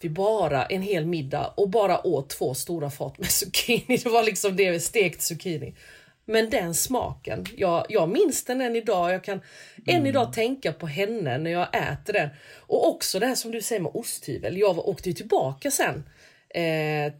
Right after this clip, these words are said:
Speaker 1: till Moskva året efter under sommaren och bodde hos, eh, Julia och sådär. Hon f-, kom till Sverige och bodde hos mig också. Då hade jag faktiskt med mig två presenter till dem. Så det
Speaker 2: Okej.
Speaker 1: ena var att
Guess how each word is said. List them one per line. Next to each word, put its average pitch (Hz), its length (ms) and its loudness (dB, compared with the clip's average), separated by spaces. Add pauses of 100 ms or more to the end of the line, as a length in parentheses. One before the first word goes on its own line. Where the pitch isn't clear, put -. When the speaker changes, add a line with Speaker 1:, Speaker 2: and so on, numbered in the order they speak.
(260)
Speaker 1:
till 190 280 0
Moskva 170 360 -2 (100)
året 165 460 -2
efter - 480 -4
under 170 260 -4
sommaren 185 800 -2
och 190 140 -4
bodde 190 360 -2
hos, 147 400 -2
eh, 160 180 -2
Julia 175 460 0
och 156 100 -2
sådär. - 240 0
Hon 196 180 2
f-, - 240 -8
kom 170 200 -6
till 185 160 -4
Sverige 165 360 2
och 165 60 0
bodde 165 240 -2
hos 151 220 -4
mig 170 200 -2
också. - 560 -4 (520)
Då 254 180 4
hade 220 180 4
jag 285 160 2
faktiskt - 580 -4
med 220 400 0
mig 151 200 -6
två 170 380 -4
presenter 139 680 -6
till 349 120 0
dem. - 220 -2 (480)
Så - 140 -4
det 202 180 2
Speaker 2:
Okej. 262 60 4
Speaker 1:
ena 277 200 4
var 277 200 4
att - 320 -8